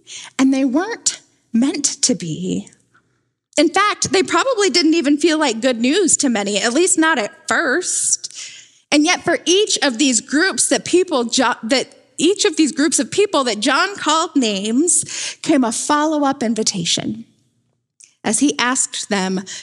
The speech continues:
to bear fruits worthy of repentance. In other words, don't just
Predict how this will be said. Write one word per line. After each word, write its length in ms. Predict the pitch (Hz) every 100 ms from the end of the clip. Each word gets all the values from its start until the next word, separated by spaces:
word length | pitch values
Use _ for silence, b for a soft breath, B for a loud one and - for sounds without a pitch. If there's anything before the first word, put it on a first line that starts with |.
| B
to 160 | - 220
bear 520 | 190 311 339 359 370
fruits 880 | 370 - - 262 185 - - - - b b b -
worthy 760 | 214 262 294 208 151 156 185 _ b b b b
of 180 | 208 190
repentance. 1000 | 190 - 165 - - - - - - - B B B B B B B -
In 80 |
other 200 | 330 480 440
words, 220 | 381 -
don't 260 | 349 466
just 360 | 494 480 - -